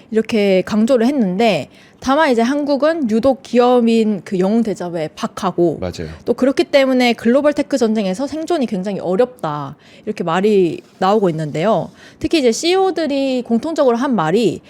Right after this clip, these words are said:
Speaker 1: 그 반기업 정서가 문제지만 롤모델 부재가 없-,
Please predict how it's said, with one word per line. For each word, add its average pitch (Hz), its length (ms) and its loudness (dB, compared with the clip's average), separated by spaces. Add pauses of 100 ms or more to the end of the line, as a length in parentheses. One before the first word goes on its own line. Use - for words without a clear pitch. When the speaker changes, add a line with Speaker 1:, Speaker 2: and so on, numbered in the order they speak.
(140)
Speaker 1:
그 - 160 -14
반기업 254 640 0
정서가 202 640 -6 (120)
문제지만 202 800 -2 (360)
롤모델 277 600 2
부재가 185 400 -6
없-, 156 120 -8